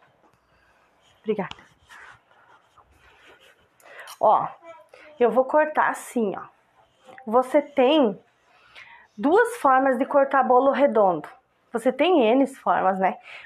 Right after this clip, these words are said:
Você pode cortar assim, sabe? Fazer um cortezinho ali no meio e cortar a fatia assim, sabe? Ou você pode cortar assim, ó. Assim.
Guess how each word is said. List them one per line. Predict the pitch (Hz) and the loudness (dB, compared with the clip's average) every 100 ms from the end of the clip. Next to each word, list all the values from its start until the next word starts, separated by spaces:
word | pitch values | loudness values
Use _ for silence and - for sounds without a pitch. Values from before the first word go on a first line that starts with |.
| - | -4
Você | 240 262 349 | -2 0 -2
pode | 349 - 202 202 254 | 0 2 2 2 0
cortar | - 277 262 - 208 185 - | 0 0 0 0 0 0 -6
assim, | - 262 - - 226 190 247 269 _ | -6 -6 -6 -4 0 0 -2 -6 _
sabe? | - 220 214 233 | -4 -2 0 -4
Fazer | - 247 233 220 | -6 -4 2 2
um | 240 | 2
cortezinho | 233 220 214 233 202 277 | 0 -2 0 -2 0 2
ali | 285 | 2
no | 254 247 | 2 2
meio | 196 170 202 262 _ - - - - | 2 2 0 -4 _ -20 -20 -20 -6
e | 254 | -6
cortar | 247 277 269 269 | 0 0 2 -2
a | |
fatia | 269 294 - - 294 320 - | 0 -2 -2 0 2 2 0
assim, | 269 311 - - 214 202 240 _ _ _ _ _ _ _ _ | -2 -2 -8 -2 0 -2 -6 _ _ _ _ _ _ _ _
sabe? | - 214 247 262 _ - - | -2 0 0 -6 _ -20 -4
Ou | - 311 | 0 2
você | 320 370 370 | 2 0 0
pode | 359 262 247 | 0 0 0
cortar | 262 285 285 285 285 - | 0 0 0 0 0 0
assim, | 294 349 349 - 233 190 - _ _ - | -2 -2 -4 -4 -4 -4 -10 _ _ -12
ó. | 196 170 _ _ _ _ _ _ _ - | -12 -12 _ _ _ _ _ _ _ -6
Assim. | 214 247 - - 208 180 202 330 | -4 -4 -6 -6 -4 -2 -4 -8